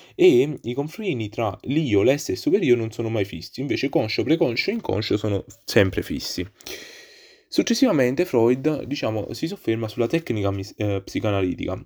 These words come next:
Infatti, per lui i sogni avevano due protagonisti, la censura onirica e il desiderio proibito, che si accordano sulla base di un compromesso.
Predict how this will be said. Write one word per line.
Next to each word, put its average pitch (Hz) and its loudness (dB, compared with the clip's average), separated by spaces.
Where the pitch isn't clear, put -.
Infatti, 170 -2
per 202 6
lui 120 2
i - 2
sogni 131 0
avevano 147 -2
due 170 6
protagonisti, 101 -4
la 123 2
censura 139 0
onirica 226 0
e 190 4
il 175 6
desiderio 104 0
proibito, - -6
che 135 0
si 151 2
accordano 113 2
sulla 160 2
base 107 -4
di 127 -4
un 127 -2
compromesso. 104 -2